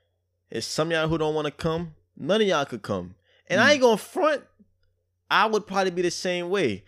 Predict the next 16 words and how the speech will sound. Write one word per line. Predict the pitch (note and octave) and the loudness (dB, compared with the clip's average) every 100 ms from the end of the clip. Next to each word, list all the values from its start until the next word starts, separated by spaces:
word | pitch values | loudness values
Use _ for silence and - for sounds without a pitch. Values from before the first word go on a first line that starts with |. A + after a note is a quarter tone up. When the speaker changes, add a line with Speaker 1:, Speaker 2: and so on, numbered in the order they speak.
| - | -10
Speaker 1:
Like, | E3 - | -6 2
"Oh, | G3+ G3+ D3 - G#4 | 4 6 6 4 0
okay. | - B3+ C4+ E4 _ _ _ _ _ _ _ | 4 4 4 0 _ _ _ _ _ _ _
Y'all | - A#3 | 2 6
don't | C4 | 8
wanna | B3+ | 6
come? | B3+ C#4+ C4+ | 6 4 4
All | G#3 | 6
right, | G3 F3+ | 6 4
fuck | - A3+ | 2 2
all | G#3 G3+ | 6 8
y'all." | C#3+ G#2 G2+ - | 8 4 0 -10
<laughs> | - D3 - - C3+ C3+ - - | -6 -4 -4 -2 0 0 -4 -2
But | E3 E3 | 0 2
thing | G#3 | 4
is, | G#3 G3 E3+ | 8 8 8